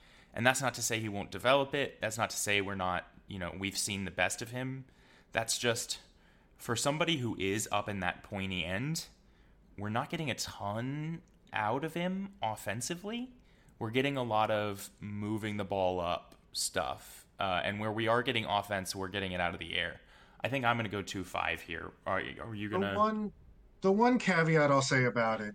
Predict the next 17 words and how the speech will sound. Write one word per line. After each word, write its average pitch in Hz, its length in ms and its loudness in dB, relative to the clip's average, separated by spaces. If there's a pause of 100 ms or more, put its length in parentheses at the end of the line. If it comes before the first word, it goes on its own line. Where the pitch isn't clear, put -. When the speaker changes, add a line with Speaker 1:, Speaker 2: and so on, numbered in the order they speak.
Speaker 2:
is, 110 380 -8
and, 131 220 0
and 143 140 0
this, 156 200 2
it 151 120 -2
gets 151 240 0
weaker 175 360 2
and 147 120 4
weaker 131 360 0
as 110 140 -6
weeks 123 260 -4
go 113 200 -2
by, 104 400 -4 (560)
is 139 420 6
that 131 260 4
he 170 360 2
joined 135 720 4